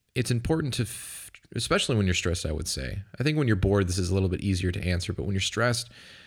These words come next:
a lot of times stress can naturally create a urge to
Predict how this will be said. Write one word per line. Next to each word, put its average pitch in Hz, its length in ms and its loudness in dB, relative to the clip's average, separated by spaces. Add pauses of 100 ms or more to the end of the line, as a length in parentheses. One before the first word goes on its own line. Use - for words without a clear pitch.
(300)
a - 60 0
lot 131 80 2
of 151 60 -2
times 131 360 2 (100)
stress 110 560 0
can 98 600 2 (120)
naturally 101 920 0 (800)
create 98 640 0 (100)
a 85 280 0
urge 92 380 0
to 87 540 -2